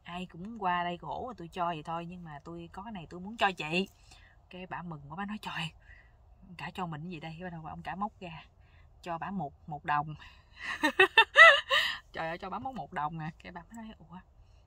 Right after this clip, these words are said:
cái này là cái gì vậy ông cả? Trời ơi, sao ông cả không cho em một triệu mà cho ông, em có một đồng vậy ông cả?" "Chịu gì chị?" "Trời ơi, chứ ông cả cho em một đồng để làm gì?" "Trời ơi trời, nãy giờ chị biết sao không? Tôi cho chị một đồng á, để là lý do vậy nè.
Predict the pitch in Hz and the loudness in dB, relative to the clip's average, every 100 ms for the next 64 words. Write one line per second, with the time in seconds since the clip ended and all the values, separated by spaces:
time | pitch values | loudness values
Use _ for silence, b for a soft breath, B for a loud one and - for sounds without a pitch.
0 | - 220 190 151 143 139 139 143 143 139 | -20 -12 -8 -8 -6 -8 -8 -10 -12 -14
1 | 143 143 180 190 156 160 - 185 180 139 | -14 -12 -8 -8 -8 -12 -14 -14 -8 -6
2 | 208 - - 143 160 175 180 180 170 202 | -6 -10 -12 -8 -8 -8 -10 -10 -8 -8
3 | 226 233 - - 170 175 156 - 156 175 | -10 -12 -12 -10 -10 -12 -16 -14 -10 -8
4 | 175 165 185 160 170 175 - 196 226 214 | -8 -2 0 0 -2 -8 -14 -8 -8 2
5 | 190 170 165 170 185 156 143 226 320 b | 4 4 -2 -6 -2 2 4 2 -6 b
6 | b b b - - - 160 190 165 147 | b b b -20 -20 -12 -6 -6 -6 -6
7 | 160 196 - - - - - - - - | -6 -6 -10 -20 -20 -20 -20 -20 -20 -20
8 | - - - 156 160 185 247 240 196 214 | -20 -20 -16 -10 -8 -8 -8 -4 -4 -2
9 | 208 208 - 175 160 170 233 185 233 190 | -2 -2 -2 -2 0 0 0 -2 2 4
10 | 175 202 - b b b b b - - | 6 4 -2 b b b b b -20 -20
11 | - 139 143 165 156 135 139 135 185 190 | -18 -14 -12 -12 -12 -12 -12 -12 -10 -10
12 | 156 147 156 214 - 185 170 170 175 175 | -10 -10 -8 -10 -6 -4 -2 -2 -4 -8
13 | 170 165 147 156 - 143 131 143 175 156 | -10 -10 -10 -12 -10 -10 -10 -10 -10 -8
14 | 160 190 135 185 226 180 170 151 160 165 | -6 -6 -6 -6 -4 -4 -4 -6 -4 -4
15 | 156 | -4